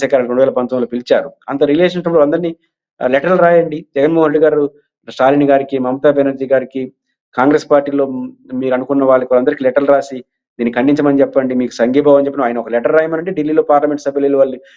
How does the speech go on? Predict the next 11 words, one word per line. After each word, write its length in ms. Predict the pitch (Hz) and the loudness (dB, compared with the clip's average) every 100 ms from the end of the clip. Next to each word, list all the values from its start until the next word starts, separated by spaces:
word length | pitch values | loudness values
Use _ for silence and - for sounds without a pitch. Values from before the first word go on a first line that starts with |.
| _ | _
ప్రతినిధులు 320 | 127 143 147 139 | -6 -2 0 2
కలవమండి. 300 | 139 143 - | 2 0 -2
ఖచ్చితంగా 320 | 127 - 165 160 | -4 -2 2 4
వాళ్ళు 140 | 143 139 | 4 2
లోక్సభ 300 | 139 143 139 131 | 0 0 0 -2
ఎంపీలు 260 | 135 139 131 | 0 2 4
ఎవరో 160 | 135 135 | 4 2
ఒకరు 140 | 123 123 | 0 -6
మీతో 160 | 120 117 | -6 -6
కూర్చుంటే 360 | 117 - 156 143 127 | -8 -6 0 2 0
వచ్చి 260 | - 113 | -2 -8